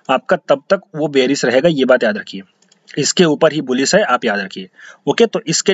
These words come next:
ऊपर आपको बाई करने का plan करना है, लेकिन कैसे हमारा price एक्शन आपको पता है ना, breakout वाला price एक्शन, ये secret मैं अपने बताता हूँ। ऐसे price एक्शन मैं सिर्फ अपने students को सिखाता हूँ, यहाँ पे आपको free में सिखा रहा हूँ क्योंकि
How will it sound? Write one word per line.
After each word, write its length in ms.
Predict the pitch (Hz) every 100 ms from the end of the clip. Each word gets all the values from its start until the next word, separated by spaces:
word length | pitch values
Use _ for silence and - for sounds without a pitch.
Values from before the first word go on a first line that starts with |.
| 175
ऊपर 280 | 170 127 160
आपको 320 | 139 - 202 - _ _ _
बाई 200 | 135 202
करने 280 | 175 143 143
का 80 | 135
plan 240 | 135 123
करना 240 | 120 120
है, 120 | 131 202
लेकिन 280 | 147 185 175
कैसे 300 | 151 147 190
हमारा 240 | 165 147
price 280 | 143 143 156
एक्शन 160 | 151
आपको 180 | 151 147
पता 160 | 156 165
है 40 |
ना, 60 | 175
breakout 340 | 143 127 143
वाला 120 | 151
price 240 | 151 143 147
एक्शन, 240 | 151 196 - - _
ये 100 | 147
secret 440 | - 170 175 190 190
मैं 100 | 175
अपने 160 | 175
बताता 320 | 175 180 202
हूँ। 140 | 202 143
ऐसे 160 | 139
price 260 | 170 160 156
एक्शन 200 | 160 175
मैं 100 | 180
सिर्फ 180 | 175 165
अपने 180 | 180 175
students 320 | 190 180 185
को 100 | 165
सिखाता 340 | 131 113 107
हूँ, 140 | 92 95 _ - - - -
यहाँ 260 | 143 156 175
पे 60 |
आपको 220 | 175 - 196
free 200 | - 180
में 80 |
सिखा 260 | 185 170 156
रहा 100 | 160
हूँ 100 | 214 -
क्योंकि 320 | 156 147 226